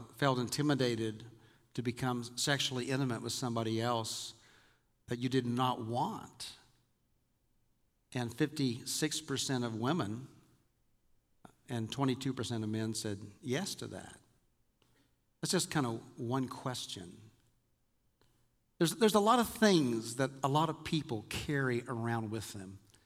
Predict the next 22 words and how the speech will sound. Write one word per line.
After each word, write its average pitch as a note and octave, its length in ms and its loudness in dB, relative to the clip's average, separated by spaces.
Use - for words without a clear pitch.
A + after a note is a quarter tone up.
And F#3 60 0
there's G3 160 2
also A3+ 340 4
a - 20 4
little, C3+ 600 2
little E3+ 300 4
things F#2 680 -8
that - 120 -6
we A2 140 -4
stuff. - 960 -6
And C#3 80 0
so G#3 120 6
I A3+ 100 10
hope G3 320 8
that C#3 200 4
today, D#3 480 4
as D3+ 140 2
we C3 140 0
talk G#3 440 0
through E3 420 2
forgiveness, G#2 1120 -6
um, G#2 260 -10